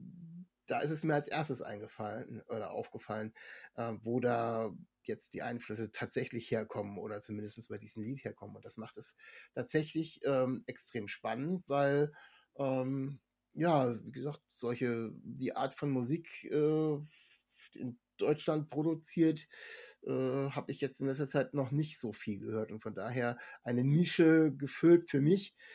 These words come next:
äh, die mich tatsächlich, äh, Anfang der zweitausender zurückwirft und, ähm, wo ich sage, „Ja, das hab ich damals gerne gehört und das kann ich mir jetzt auch immer wieder gerne anhören“, aber eben mit so ein paar,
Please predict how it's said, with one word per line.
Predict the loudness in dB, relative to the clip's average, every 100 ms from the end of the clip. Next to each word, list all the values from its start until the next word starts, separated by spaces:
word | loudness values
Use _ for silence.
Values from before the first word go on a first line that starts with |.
| -18 -2
äh, | 2 4 4
die | 4 0
mich | 0 -4 -18 _ _ _ -4
tatsächlich, | 0 2 2 0 2
äh, | 0 2
Anfang | 2 4 2
der | 2
zweitausender | 0 2 2 4 6 4
zurückwirft | 4 -2 0 6 6 6 0
und, | -2 0 2 -2 -4 0
ähm, | 2 4 2 0 -6 -20 -20 -20 -20 _ _ _
wo | -4 -2
ich | 2
sage, | 0 0
„Ja, | -2
das | -6 -6
hab | -4
ich |
damals | -2 0 0 2
gerne | 2 2
gehört | 2 4 4 4
und |
das | -4 -4
kann | -4
ich | -2
mir | 0
jetzt | 0 -2 -2
auch | -4 0
immer | 2 4
wieder | 4
gerne | 4 2 2 -2 _ _ -6
anhören“, | -2 4 4 4 0
aber | 2 6 6 6
eben | 6 4
mit | 2 0
so | -2
ein | -2
paar, | 0 0 -2